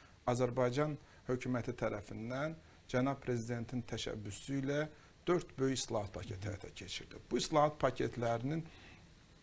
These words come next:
əhatə dairəsi çox geniş olub. Yəni, burada həm pensiyaçılarımız, həm müavinat və təqaüd alan şəxslər, əmək münasibətlərində çalışan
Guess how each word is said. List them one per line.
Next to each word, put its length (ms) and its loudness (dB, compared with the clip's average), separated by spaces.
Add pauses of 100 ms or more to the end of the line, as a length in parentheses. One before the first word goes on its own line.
(320)
əhatə 400 6
dairəsi 480 2
çox 260 -4
geniş 360 -4
olub. 180 -8
Yəni, 220 0 (420)
burada 380 8 (100)
həm 220 6 (260)
pensiyaçılarımız, 1120 4
həm 180 6
müavinat 720 2
və 160 2
təqaüd 480 4
alan 240 2
şəxslər, 600 2 (360)
əmək 300 6
münasibətlərində 960 2
çalışan 480 2